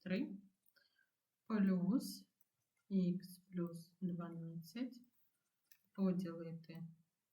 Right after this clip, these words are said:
на ікс дорівнює чотири. <laughs> Так, О В Р.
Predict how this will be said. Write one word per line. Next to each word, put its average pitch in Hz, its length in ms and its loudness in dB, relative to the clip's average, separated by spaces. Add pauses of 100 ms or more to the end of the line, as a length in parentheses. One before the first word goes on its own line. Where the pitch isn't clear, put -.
(1600)
на 170 360 0
ікс - 420 -2 (1500)
дорівнює 214 420 6
чотири. - 440 -4 (260)
<laughs> - 920 -6
Так, 170 340 0
О 180 120 2
В 170 60 0
Р. 160 340 -4